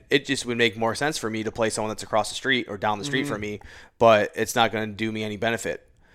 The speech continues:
Speaker 1: Uh, where if you're going to do this whole scheduling thing with the way the new system is, the whole intent and purpose behind it was schedule anybody, it doesn't matter.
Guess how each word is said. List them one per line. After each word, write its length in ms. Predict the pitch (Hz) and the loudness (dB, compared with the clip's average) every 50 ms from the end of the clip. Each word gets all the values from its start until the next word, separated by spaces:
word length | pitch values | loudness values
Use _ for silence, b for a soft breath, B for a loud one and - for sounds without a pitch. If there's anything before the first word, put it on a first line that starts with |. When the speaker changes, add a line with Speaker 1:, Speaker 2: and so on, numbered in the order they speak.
| b b b b b | b b b b b
Speaker 1:
Uh, 320 | 98 101 98 95 95 95 95 | 4 4 6 6 6 4 4
where 340 | 101 110 110 107 107 104 | 4 6 6 6 6 6
if 220 | 101 107 104 - - | 4 2 0 -2 0
you're 160 | 113 113 110 | 0 2 2
going 260 | 113 110 110 110 107 | 2 2 2 0 -4
to 260 | 104 - 117 110 107 | -4 -2 -2 -2 0
do 200 | 98 107 107 107 | 0 0 -2 -2
this 260 | 101 101 104 101 - - | 0 -2 -2 -4 -4 -4
whole 540 | - 107 104 104 104 104 101 95 92 - - _ _ _ _ _ _ _ _ _ _ _ _ _ _ _ _ _ _ _ _ _ _ _ | -2 0 0 2 2 2 0 0 -2 -8 -20 _ _ _ _ _ _ _ _ _ _ _ _ _ _ _ _ _ _ _ _ _ _ _
scheduling 480 | - - - 156 151 160 160 143 123 107 | -4 2 8 8 8 8 8 4 2 2
thing 220 | - 113 110 110 | 0 0 0 2
with 180 | 104 107 104 - | 2 0 0 2
the 100 | 113 110 | 2 2
way 140 | 107 110 107 | 4 4 2
the 80 | 101 110 | 2 0
new 140 | 107 117 110 | -2 -2 -2
system 260 | - 117 - 107 110 | -2 -6 -6 -2 0
is, 280 | 120 123 117 - - - - - - - - | 0 0 0 -2 -8 -10 -20 -20 -20 -14 -4
the 100 | - 117 | -2 0
whole 300 | 113 131 131 135 127 120 | 2 4 6 6 6 4
intent 540 | - 123 117 - - 127 113 113 - - - - b b b b b b b b | 4 0 -4 0 2 2 2 2 0 -4 -16 -20 b b b b b b b b
and 580 | - 104 104 104 104 101 101 101 101 98 92 - _ _ _ _ _ _ _ _ _ _ _ _ _ - | -2 0 0 2 0 0 -2 -4 -6 -10 -12 -14 _ _ _ _ _ _ _ _ _ _ _ _ _ -2
purpose 300 | - 156 - 143 127 - | 0 2 2 2 0 -2
behind 180 | 123 117 110 | 0 0 2
it 60 | 113 | 2
was 240 | 107 110 110 - - - - _ | 2 2 0 0 -2 -8 -10 _
schedule 380 | - - - - 165 143 143 123 | -8 -6 2 4 4 6 6 4
anybody, 340 | 123 131 127 107 110 104 101 | 2 2 2 2 0 0 0
it 40 | 104 | 0
doesn't 200 | 110 104 104 98 | -2 -4 -4 -4
matter. 320 | 98 98 - - - - | -4 -4 -4 -4 -8 -16